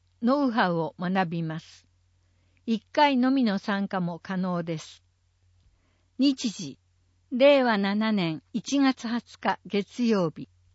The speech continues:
社長塾、午後六時三十分から午後七時三十分。交流会、午後七時三十分から午後八時三十分。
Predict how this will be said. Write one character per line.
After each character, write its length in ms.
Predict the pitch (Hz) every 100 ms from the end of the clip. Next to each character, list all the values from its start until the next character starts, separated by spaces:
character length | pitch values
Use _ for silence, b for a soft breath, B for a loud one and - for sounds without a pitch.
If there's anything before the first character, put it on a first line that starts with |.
| _ _
社 260 | - 233
長 300 | - 302 269
塾、 400 | 190 160 - - - _ _ _ _ _ 240
午 200 | 269 269
後 160 | 220
六 260 | 202 202 277
時 120 | 247
三 280 | - 254 254
十 160 | 285 254
分 300 | 214 196 185
か 160 | 170
ら 180 | 160 - 175
午 220 | 226 254
後 160 | 247 190
七 340 | - - 269
時 140 | 214 180
三 320 | 240 220 208
十 140 | 202 - -
分。 240 | 151 - _ _ _ _ _ _ -
交 220 | 302 302
流 260 | 294 277 208
会、 380 | - 170 143 - _ _ _ _ _ _ 233
午 280 | 202 277
後 220 | 247 208 -
七 380 | - - - 294
時 140 | 269
三 280 | 254 254 262
十 160 | 254 269
分 320 | - 202 185
か 160 | 185 165
ら 200 | 165 - _ -
午 180 | 247 233
後 160 | 208
八 380 | - 202 180 277
時 100 | 226
三 300 | 190 226 214
十 160 | 208 202 _
分。 280 | 190 139